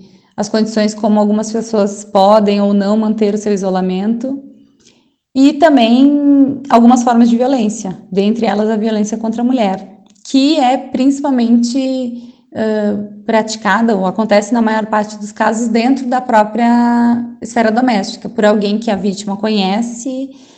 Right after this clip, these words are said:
por alguém que ela confia, e, portanto, nesse momento que as famílias estão tendo que conviver mais tempo juntas, ela vai tomar outras proporções.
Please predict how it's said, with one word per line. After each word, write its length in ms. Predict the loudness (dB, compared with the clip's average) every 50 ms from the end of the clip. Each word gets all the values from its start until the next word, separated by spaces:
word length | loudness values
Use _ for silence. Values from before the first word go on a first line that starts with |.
| _ _ _ _ _
por 140 | 2 4
alguém 260 | 4 4 2 2 -2 -2
que 80 | 0
ela 200 | 0 2 2 0
confia, 840 | 0 -2 -2 -4 -4 -4 -4 -2 0 0 2 0 0 0 -4 -6 -8 -10 -16 -20 -20 -20 -20 -16 _ -4
e, 40 | -2
portanto, 420 | 0 0 -2 0 2 2 2 2 0
nesse 240 | 0 -2 -2 0 0
momento 380 | 2 2 4 2 2 0 0
que 60 | -4 -4
as 80 | -2
famílias 320 | 0 -2 -2 0 -2 -4 -4
estão 160 | -2 -4 -2
tendo 240 | -2 -2 -2 -4 -4
que 100 | -4 -4
conviver 440 | -2 -2 -2 0 0 0 0 0 0
mais 280 | 0 0 -2 -4 -6
tempo 400 | -4 -4 0 0 0 0 0 0
juntas, 640 | -2 -2 -2 0 0 0 0 0 -2 -4 -6 -12 -18 -20 -20 _ _ _ _ _ _ -4
ela 200 | -2 2 2 4
vai 220 | 4 4 2 0 0
tomar 800 | 0 2 4 4 4 4 2 -2 -2 -2 0 -2 -2 -2 -4 -4
outras 360 | -2 -2 -2 0 -2 -6 -4
proporções. 800 | -4 -4 -4 -4 -4 -8 -6 -4 -4 -4 -4 -4 -6 -8 -16 -20